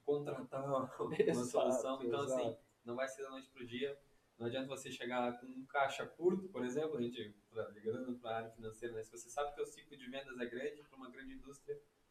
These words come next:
Speaker 1: você não pode querer achar que vai acontecer do dia pra noite. Então, chegue preparado pra isso,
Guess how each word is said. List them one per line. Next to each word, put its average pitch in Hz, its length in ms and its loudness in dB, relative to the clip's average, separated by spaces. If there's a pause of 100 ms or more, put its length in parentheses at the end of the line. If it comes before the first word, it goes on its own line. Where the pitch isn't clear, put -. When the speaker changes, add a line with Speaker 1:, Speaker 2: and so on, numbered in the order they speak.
(140)
Speaker 1:
você 147 140 -2
não 147 140 2
pode 147 260 8
querer 131 540 0
achar 113 380 2
que - 100 -8
vai 110 100 6
acontecer 113 300 -2
do 107 120 -4
dia 110 140 0
pra 110 120 -4
noite. 95 360 -12
Então, 120 320 -2 (300)
chegue 143 300 -2
preparado 120 600 4
pra 107 160 -4
isso, - 240 -14